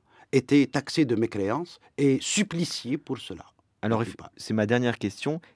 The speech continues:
Speaker 2: Qu'est-ce qui s'est passé ? Pourquoi ce message-là, finalement, a été enseveli ensuite par toutes ces, cette, euh, ce dogme, ces normes qui font qu'on est devant, euh, une religion, euh, extrêmement juridique et, et normative,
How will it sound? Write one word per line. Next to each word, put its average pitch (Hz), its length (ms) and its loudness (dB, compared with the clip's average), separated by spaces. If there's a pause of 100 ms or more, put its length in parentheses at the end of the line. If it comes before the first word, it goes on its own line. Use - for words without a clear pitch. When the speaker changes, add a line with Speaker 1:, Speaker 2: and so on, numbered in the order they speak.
(120)
Speaker 2:
Qu'est-ce 143 180 4
qui - 80 -8
s'est 127 160 -4
passé ? 120 420 -4 (320)
Pourquoi 131 300 2
ce 127 160 0
message-là, 107 600 0
finalement, 113 600 -2
a 127 80 0
été 104 240 -2
enseveli 127 640 0
ensuite 120 400 -4
par 101 200 -4
toutes - 280 -12
ces, 107 240 2 (400)
cette, - 420 -6
euh, 87 460 0 (180)
ce - 140 -10
dogme, 151 440 6
ces 110 200 -4
normes 131 560 2 (400)
qui 107 120 -6
font 151 260 -2
qu'on 107 300 -4
est 104 180 0
devant, 104 640 -2
euh, 92 100 -2
une 92 100 -4
religion, 95 500 -4 (140)
euh, 69 320 -10
extrêmement 101 800 -8 (260)
juridique 113 800 -6 (320)
et, 104 260 -2
et - 20 0
normative, 104 760 -6